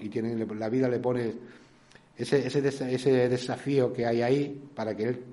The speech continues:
aprenda, eh, a ser tolerante tanto con las personas que tiene a su alrededor como con las personas de color, como por ejemplo hay un caso especial, digamos, que irreal, porque me ha pasado en este sentido,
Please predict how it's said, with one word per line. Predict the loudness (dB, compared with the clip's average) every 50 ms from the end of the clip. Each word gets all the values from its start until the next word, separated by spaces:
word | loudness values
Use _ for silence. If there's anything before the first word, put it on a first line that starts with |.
| -8
aprenda, | -4 -4 -2 0 0 0 0 0 -2 -4 -8 -10 -12 -14 -14
eh, | -12 -12 -10 -10 -12 -10 -10
a | -10 -6
ser | -6 -6 -4 -2
tolerante | -2 0 2 4 4 4 4 2 0 0
tanto | 0 0 -2 -2 -2 -2 -2 -2 -4 -8 -12 -20 -20 -20 -20 -20 _ _ -4
con | -2 0
las | 0 0
personas | 0 -2 -2 -2 0 0
que | 2
tiene | 4 4 2
a | 4
su | 2 2
alrededor | 2 2 4 4 4 4 4 2 2
como | 0 -2 -2 -2
con | -2 -2
las | -2 -2
personas | -4 -6 -6 -4 -4 -4
de | -2 0
color, | 4 4 6 6 6 4 2
como | 0 -2 -4 -4 -4
por | -6 -8 -8
ejemplo | -4 -4 -4 -2 -2 -2 -2 -4 -6 -8 -12 -20 -20 -20 -20 -20 -20 -10 -4
hay | -2 0
un | 0 2
caso | 2 0 0 0 -2
especial, | -2 0 -2 -2 0 0 0 2 2 0
digamos, | 0 0 0 0 0 -2 -4 -2
que | -2 -2 0 0 0 -2 -4 -6 -8 -10 -14 -18 -20 -20 -20 -20 -20 -20 -18 -18 -16 -16 -16 -20 -20 -20 -20 -20 -20 -20 -20 -20 -20 -20 -20 -20 -20 -20 -18 -12 -8
irreal, | -6 -4 -2 0 2 4 6 6 4 2 -2 -6 -10
porque | -10 -6 -6 -4
me | -4 -4
ha | -4
pasado | -4 -2 0 0 2 2 0 -2 -4 -8 -12
en | -10 -10 -10
este | -8 -8 -8
sentido, | -6 -4 0 2 4 4 4 2 -2